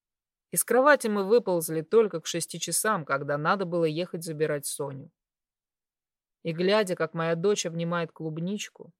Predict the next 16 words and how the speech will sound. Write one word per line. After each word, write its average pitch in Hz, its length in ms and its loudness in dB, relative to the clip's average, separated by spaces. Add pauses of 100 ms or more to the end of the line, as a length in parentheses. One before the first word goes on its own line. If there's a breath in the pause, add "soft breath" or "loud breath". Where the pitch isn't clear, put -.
(1800)
как 175 260 -2
трогает 185 560 4
ее 160 180 0
за 160 180 0
щеку, 185 540 -2
упирается 202 500 2
носиком 190 520 -2
в - 100 -20
плечо, 175 640 -8 (800)
я 240 220 6
понимал, 196 600 0
что - 300 -6
больше 165 640 0
никогда, 170 1160 -6 (640)
никогда, 165 580 -2
блядь, 147 640 -14